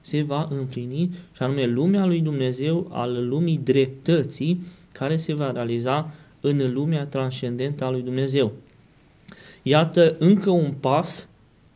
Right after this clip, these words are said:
pe care Immanuel Kant îl face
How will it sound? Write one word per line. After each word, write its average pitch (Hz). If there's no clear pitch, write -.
pe 139
care 143
Immanuel 135
Kant 170
îl 139
face 175